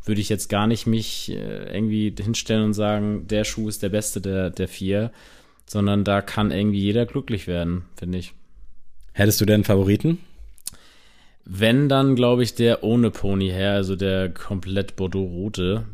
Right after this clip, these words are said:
Speaker 1: der
Speaker 2: Hm.
Speaker 1: ist, glaub ich, mein Favorite und dann würde ich mit dem weißen gehen, aber wie gesagt, das ist, das sind, von der Punktzahl sind wir da von null Komma zwei fünf von jedem
Speaker 2: <laughs>
Speaker 1: entfernt, also das ist jetzt wirklich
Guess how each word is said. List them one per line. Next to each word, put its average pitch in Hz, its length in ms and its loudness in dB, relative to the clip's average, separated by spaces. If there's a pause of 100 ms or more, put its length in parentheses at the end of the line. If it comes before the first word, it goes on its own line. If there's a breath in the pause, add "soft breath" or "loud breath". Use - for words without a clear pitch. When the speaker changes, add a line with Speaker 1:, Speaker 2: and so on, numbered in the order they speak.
(100)
Speaker 1:
der - 140 6
Speaker 2:
Hm. - 60 6
Speaker 1:
ist, 92 140 0
glaub 95 200 -4
ich, - 160 -10
mein 92 200 -2
Favorite 92 520 -2
und 90 100 -2
dann 92 180 -2
würde 90 140 -2
ich - 140 -8
mit - 100 -8
dem 87 180 -4
weißen 85 440 -4
gehen, 95 360 0
aber 87 460 -2
wie 87 80 -6
gesagt, 90 380 -6
das 87 160 -6
ist, - 320 -6 (640 soft breath)
das - 180 -8
sind, 95 320 -2
von - 320 -6
der 95 80 0
Punktzahl 101 560 2
sind 98 140 0
wir 98 80 2
da 98 160 2
von 95 240 -2
null 98 140 2
Komma 98 280 -2
zwei 98 280 0
fünf 104 300 2
von 98 220 0
jedem 98 220 4
Speaker 2:
<laughs> - 40 8
Speaker 1:
entfernt, 107 480 4
also 98 160 2
das 98 180 2
ist 98 140 0
jetzt 90 200 -4
wirklich 98 420 -2